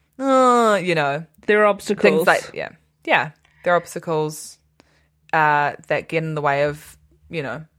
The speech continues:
Speaker 1: what we do, what, the work we do.
Speaker 2: Oh God, it's so good to hear someone else say what I've been thinking.
Speaker 1: I know. Well, that's, I mean, maybe this is why the podcast is important, and we need to keep doing it. Is that,
Speaker 2: <laughs>
Speaker 1: uh, who else is gonna, who else is gonna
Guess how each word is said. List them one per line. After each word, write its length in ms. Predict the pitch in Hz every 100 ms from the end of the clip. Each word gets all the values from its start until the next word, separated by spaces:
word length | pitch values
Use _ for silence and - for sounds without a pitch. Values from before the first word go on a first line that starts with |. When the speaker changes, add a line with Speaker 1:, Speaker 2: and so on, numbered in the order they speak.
| _
Speaker 1:
what 200 | - 185 190
we 80 |
do, 260 | 180 170 151
what, 380 | 170 175 170 180
the 100 | 196
work 280 | 185 151 151
we 100 | 143
do. 240 | 135 151 - _ _ _ _ _ _ -
Speaker 2:
Oh 260 | 185 196 - -
God, 320 | 180 175 180
it's 180 | 190 208
so 180 | - 202
good 200 | 196 185
to 60 | 202
hear 160 | 190
someone 320 | 190 190 170 165
else 200 | 165 -
say 280 | 185 156
what 140 | 160 143
I've 160 | 143 160
been 180 | 143
thinking. 600 | - - 156 170 107 165 - _ _ _ _ _ _
Speaker 1:
I 140 | - 127
know. 240 | 139 139 - -
Well, 100 | 165
that's, 160 | 175 -
I 60 | 175
mean, 160 | 190
maybe 240 | 208 233 254
this 220 | 254 233
is 100 | 208
why 180 | 190 190
the 60 | 190
podcast 440 | 180 - 185 175
is 100 | 175
important, 400 | 180 180 185 123
and 80 | 139
we 80 | 143
need 120 | 143
to 60 | 143
keep 180 | -
doing 280 | - 139 131
it. 60 | -
Is 140 | 151 151
that, 200 | 139 -
Speaker 2:
<laughs> 1800 | - - - - - - - 466 - _ _ - - _ _ _ _ -
Speaker 1:
uh, 380 | 165 165 156 -
who 120 | 160 202
else 240 | 175 -
is 80 | 160
gonna, 260 | 160 156
who 140 | 156 208
else 260 | 220 220
is 80 | 185
gonna 340 | 170 151 147